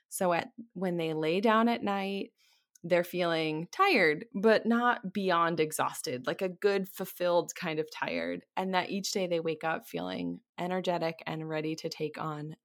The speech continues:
the day. And I think so few moms are able to do that because we're pouring out into work and our kids and our spouse and the P T A and all of these things that we're doing.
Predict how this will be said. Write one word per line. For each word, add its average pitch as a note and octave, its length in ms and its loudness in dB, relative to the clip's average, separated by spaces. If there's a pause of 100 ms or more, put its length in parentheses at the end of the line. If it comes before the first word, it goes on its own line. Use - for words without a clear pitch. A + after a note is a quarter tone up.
(140)
the D#3 80 -2
day. - 420 -4 (480)
And E3 580 -2
I F3+ 60 0
think F3 280 -6
so F3+ 400 2
few F#3 360 -2
moms F#3 440 2
are E3+ 60 2
able E3 300 0
to - 140 -6
do D3+ 200 -4
that B3+ 320 4
because F#3 400 -2
we're D#3+ 140 0
pouring D#3+ 420 -10
out D3+ 320 -6
into D#3 580 -6 (200)
work - 400 -2 (100)
and E3+ 160 -8
our F#3 120 -8
kids A3+ 600 -4
and F3+ 140 -8
our G3 120 -6
spouse G#3+ 580 -2
and E3 240 -8
the E3+ 60 -10
P E3+ 220 -12
T B3+ 180 0
A G#3+ 260 8
and C#3+ 100 4
all A#3+ 180 6
of A#3 80 2
these A#3+ 200 0
things G3 420 6
that - 160 0
we're F#3 160 0
doing. F#3 640 2